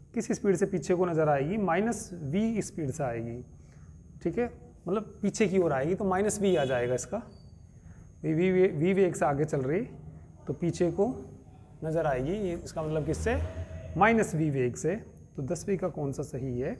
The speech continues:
बी पार्ट सही है, माइनस वी वेक्टर आएगा। क्वेश्चन नंबर चलिए इलेवन देखिए, the relation between the acceleration of a particle in two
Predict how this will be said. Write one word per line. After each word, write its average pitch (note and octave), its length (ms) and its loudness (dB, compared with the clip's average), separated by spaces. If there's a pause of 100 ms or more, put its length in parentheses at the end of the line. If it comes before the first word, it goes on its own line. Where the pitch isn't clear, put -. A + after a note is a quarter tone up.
(720)
बी G3 240 6
पार्ट C#3 280 4
सही B2 320 -4
है, F#3 80 -4
माइनस D3+ 440 -2
वी E3 200 4
वेक्टर C#3 400 2
आएगा। A2 320 -2 (1600)
क्वेश्चन F#3 280 0
नंबर E3 180 2
चलिए D#3 300 2
इलेवन C#3+ 360 4
देखिए, C3+ 320 0
the E3 180 2
relation D#3+ 460 0
between D3+ 440 0
the D#3 80 2
acceleration C#3 760 0 (160)
of G3 240 0
a G3+ 120 4
particle C#3 720 0 (200)
in A3 320 2 (1200)
two A#3 140 6